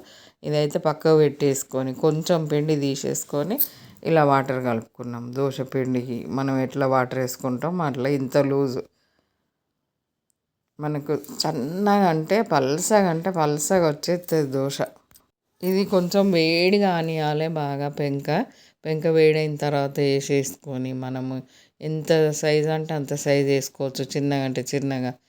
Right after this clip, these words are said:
పెద్దగా అంటే పెద్దగా. దీనికైతే నెయ్యి వేసుకుంటేనైతే చాలా టేస్ట్ ఉంటుంది నెయ్యితోటి. ఊరికేనే పెంక మీదకి వెళ్ళి మనకు కాలినాక అదే లేచిపోతూ ఉంటుంది. చక్కటి దోశ అయితే రెడీ అయిపోయింది. మనకి ఎలాంటి ఇబ్బంది లేకుండా మనము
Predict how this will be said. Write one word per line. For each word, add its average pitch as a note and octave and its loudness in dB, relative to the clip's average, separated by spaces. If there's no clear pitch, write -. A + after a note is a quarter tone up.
పెద్దగా D3+ 0
అంటే C#3 -4
పెద్దగా. C3+ -2
దీనికైతే E3+ 2
నెయ్యి E3 2
వేసుకుంటేనైతే D3 0
చాలా D#3+ 4
టేస్ట్ D3 0
ఉంటుంది C#3 -2
నెయ్యితోటి. C3+ -2
ఊరికేనే F3+ 2
పెంక F3+ -2
మీదకి A#3 2
వెళ్ళి F#3+ 4
మనకు F3 2
కాలినాక E3+ 2
అదే F#3 6
లేచిపోతూ D#3+ 2
ఉంటుంది. B2 -2
చక్కటి F#3+ 0
దోశ E3 0
అయితే F3+ 2
రెడీ D3+ 4
అయిపోయింది. C3+ -2
మనకి C3+ 0
ఎలాంటి D3 6
ఇబ్బంది D#3 4
లేకుండా C#3 2
మనము C3+ 0